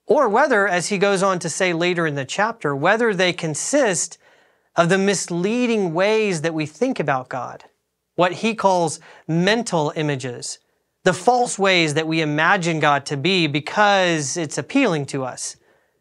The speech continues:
"How often," he says on page forty-seven, "how often do we hear this sort of thing? 'I like to think of God as the great architect or mathematician or artist. I don't think of God as a judge.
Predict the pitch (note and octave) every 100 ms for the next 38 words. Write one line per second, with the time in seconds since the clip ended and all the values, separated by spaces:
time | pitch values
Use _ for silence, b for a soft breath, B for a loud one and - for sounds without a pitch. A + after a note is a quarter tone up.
0 | _ _ _ _ _ _ _ - A#3+ D4+
1 | C4+ A#3 G3+ A3 - D#3+ C3 B2 D#3 C#3+
2 | - D3 C3+ C#3 C3+ - D3+ C#3 - D3
3 | C#3 B2+ C#3+ B2+ B2+ C3 _ b b b
4 | b b _ - A#3 A3+ C#4 E4 D#4+ A#3+
5 | G#3+ G#3 D#3 A3 G#3+ F3+ D#3+ - G3+ F#3+
6 | D#3+ - E3+ C#3 B2 A#2 _ _ _ _
7 | _ _ D#3+ D#3+ D#3 B3+ D4 G#3 E3+ F3
8 | D#3 C#3 D3 C#3+ C#3+ C#3+ C#3 - D3+ G3
9 | G3 E3+ F3 C#3 - A#2 - - _ _
10 | - F#3+ F3 D#3+ D#3 D3+ D#3 C#3 F3+ -
11 | C#3+ C3+ E3 G3 C#3 - - b b b
12 | b b _ - D4+ F4+ C4 F3+ F3+ D#3+
13 | D3+ D3+ D3 C3+ B2 B2+ - F3+ C#3+ C3
14 | -